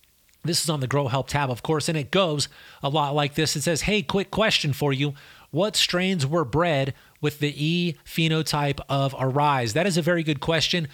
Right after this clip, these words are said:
There's a lot to talk about here. Uh, first of all, what does John mean when he says the E phenotype of Arise? Let's talk about that. I am known, well, maybe I'm not. Uh, I like to think that my strain, my brand is known for a strain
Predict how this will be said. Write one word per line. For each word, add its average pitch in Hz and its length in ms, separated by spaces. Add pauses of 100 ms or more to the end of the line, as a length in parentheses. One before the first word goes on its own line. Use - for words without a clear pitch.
(280)
There's 165 200
a 143 60
lot 180 240
to 180 80
talk 180 280
about 131 220
here. 95 300 (440)
Uh, 139 300
first 196 280
of 170 80
all, 135 160
what 151 260
does 143 200
John 147 380
mean 151 340 (140)
when 147 120
he 156 80
says 135 320
the 135 220
E 180 520
phenotype 151 720 (120)
of 139 180
Arise? 135 540
Let's 127 240
talk 175 240
about 135 320
that. 101 240 (340)
I 170 140
am 196 200
known, 160 380
well, 147 160
maybe 143 260
I'm 143 140
not. 160 260 (240)
Uh, 131 140
I 151 80
like 202 180
to 147 80
think 202 240
that 185 80
my 151 160
strain, 175 440
my 151 120
brand 185 400
is 131 160
known 143 220
for 156 180
a 143 60
strain 180 560